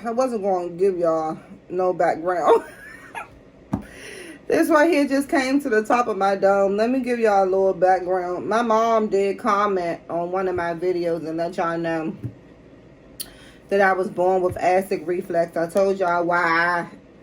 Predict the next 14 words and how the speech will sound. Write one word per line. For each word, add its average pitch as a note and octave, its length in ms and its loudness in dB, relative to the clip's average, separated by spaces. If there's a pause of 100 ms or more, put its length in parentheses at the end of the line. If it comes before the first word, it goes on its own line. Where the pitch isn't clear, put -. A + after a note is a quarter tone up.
(160)
feel G#3+ 160 6
like E3 460 0 (520)
I F3+ 180 2
got F3 220 0
acid F3+ 460 -2
reflux, E3 440 -6
because E3+ 240 -2
my E3+ 120 -2
mom E3+ 360 -2
couldn't E3 260 -8
stay F3 160 -2
off E3 260 0
of, C#3+ 180 -6
uh, C#3 200 -4